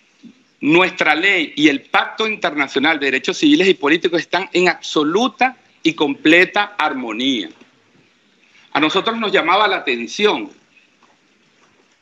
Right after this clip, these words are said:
que en las preguntas del comité hacían alusión al artículo diecinueve y al artículo veintiuno. Y yo decía, bueno,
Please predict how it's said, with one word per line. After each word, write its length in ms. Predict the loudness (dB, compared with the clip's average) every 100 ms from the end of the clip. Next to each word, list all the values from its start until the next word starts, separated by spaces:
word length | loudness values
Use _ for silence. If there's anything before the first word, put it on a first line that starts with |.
| _ _ _ -2
que 160 | 2
en 100 | 2
las 120 | 2 -4
preguntas 600 | -4 -4 -2 -4 -4 -6
del 140 | -6
comité 680 | -4 -4 -2 0 0 -2 -10 _ -8
hacían 380 | -6 -4 -2 -2
alusión 560 | -2 -6 -4 -2 -2 -4 -4
al 140 | -2
artículo 640 | -2 -2 -4 -2 -2 -2
diecinueve 600 | -2 -4 -6 -4 0 2
y 40 | 2
al 100 | 2
artículo 460 | 0 0 2 2
veintiuno. 640 | 0 -4 -2 0 2 0 -6
Y 80 | -6
yo 60 | -2
decía, 240 | 0 0
bueno, 260 | 0 -4